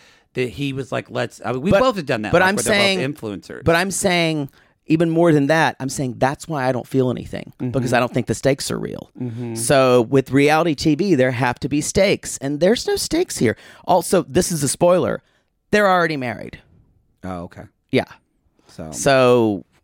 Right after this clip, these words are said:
Speaker 2: yeah, that's why there's no stakes.
Speaker 1: I didn't know that.
Speaker 2: Yeah.
Speaker 1: Um,
Speaker 2: But would that
Speaker 1: sorry, I
Speaker 2: change
Speaker 1: should've said
Speaker 2: what you
Speaker 1: spoiler alert.
Speaker 2: thought? <laughs>
Speaker 1: No.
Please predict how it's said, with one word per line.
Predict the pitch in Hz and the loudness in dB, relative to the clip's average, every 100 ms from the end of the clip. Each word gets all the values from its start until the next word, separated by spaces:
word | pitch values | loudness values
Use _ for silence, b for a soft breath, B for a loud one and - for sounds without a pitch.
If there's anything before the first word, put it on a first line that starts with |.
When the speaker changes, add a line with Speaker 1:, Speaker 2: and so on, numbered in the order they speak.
| _ | _
Speaker 2:
yeah, | 135 110 | -2 0
that's | 110 156 | 0 0
why | 214 | 2
there's | 262 269 | 2 2
no | 262 | 0
stakes. | 254 269 247 - - - - | 0 0 -2 -4 -12 -10 -10
Speaker 1:
I | |
didn't | 85 71 | -10 -10
know | 80 | -12
that. | 71 65 _ | -14 -18 _
Speaker 2:
Yeah. | 131 95 b b _ | -2 -2 b b _
Speaker 1:
Um, | - 107 95 87 85 | -8 -6 -6 -8 -2
Speaker 2:
But | 185 | 0
would | 190 | 2
that | 214 | 2
Speaker 1:
sorry, | 101 | 0
I | |
Speaker 2:
change | 101 185 220 - | 0 0 -2 0
Speaker 1:
should've | |
said | |
Speaker 2:
what | 107 - | -2 0
you | 190 | -2
Speaker 1:
spoiler | 180 - | -2 -4
alert. | 175 | -4
Speaker 2:
thought? | 175 170 175 - - | 0 0 0 -4 -12
<laughs> | - - - | -18 -16 -6
Speaker 1:
No. | 117 135 247 92 - | 0 2 2 -2 -10